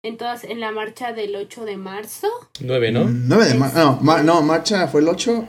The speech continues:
Speaker 3: el día de Sin Mujeres fue el nueve.
Speaker 2: Ah, sí, sí, es cierto.
Speaker 1: Ah, la marcha, el día de la marcha.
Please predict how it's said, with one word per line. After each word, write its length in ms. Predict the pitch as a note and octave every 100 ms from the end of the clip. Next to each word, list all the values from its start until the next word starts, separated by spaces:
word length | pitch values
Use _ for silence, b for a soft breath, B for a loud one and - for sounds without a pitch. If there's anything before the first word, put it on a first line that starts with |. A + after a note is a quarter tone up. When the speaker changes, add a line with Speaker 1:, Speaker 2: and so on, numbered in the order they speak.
| -
Speaker 3:
el 480 | A#2+ A#2 A#2 A#2+ A#2
día 260 | C3 D3
de 80 | C3+
Sin 160 | A#2+ A#2
Mujeres 300 | A#2+ C3 B2+
fue 100 | A#2+
el 60 |
nueve. 140 | A2+ C3
Speaker 2:
Ah, 120 | C3
sí, 220 | A#2 A#2+ A#2 _ -
sí, 100 | A#2
es 120 | G#2+
cierto. 180 | A2 - _
Speaker 1:
Ah, 500 | G3+ G#3 G#3 G3+ F#3
la 120 | G#3 A3+
marcha, 260 | B3+ A#3
el 60 | G3+
día 100 | A3+
de 80 | A3+
la 60 |
marcha. 320 | G3 G3 E4